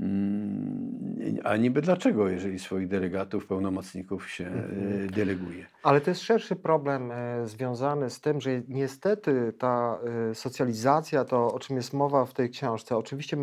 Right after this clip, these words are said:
Speaker 2: możemy się z, z tego śmiać, no bo paszport katolicki to są jakieś pomysły po prostu absurdalne, powiedzmy sobie szczerze, ale mamy też, e,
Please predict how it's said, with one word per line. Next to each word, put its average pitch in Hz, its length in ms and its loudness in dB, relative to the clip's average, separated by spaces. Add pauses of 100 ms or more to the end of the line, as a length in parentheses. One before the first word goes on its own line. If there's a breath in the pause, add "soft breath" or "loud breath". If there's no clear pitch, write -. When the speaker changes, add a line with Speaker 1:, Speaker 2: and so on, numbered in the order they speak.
Speaker 2:
możemy 135 300 0
się 139 120 -2 (400)
z, - 100 -12 (400)
z - 60 -18
tego 135 180 2
śmiać, 117 440 0
no 127 100 -4
bo 127 220 -2 (160)
paszport 131 380 2
katolicki 123 520 0
to 131 80 -6
są 143 200 -2
jakieś 151 200 0
pomysły 175 420 2
po 165 100 -8
prostu 160 220 0
absurdalne, 156 600 2
powiedzmy 110 400 -4
sobie 117 260 -2
szczerze, 110 520 0 (880 loud breath)
ale 143 220 8
mamy 170 300 6
też, 165 400 4
e, 170 40 8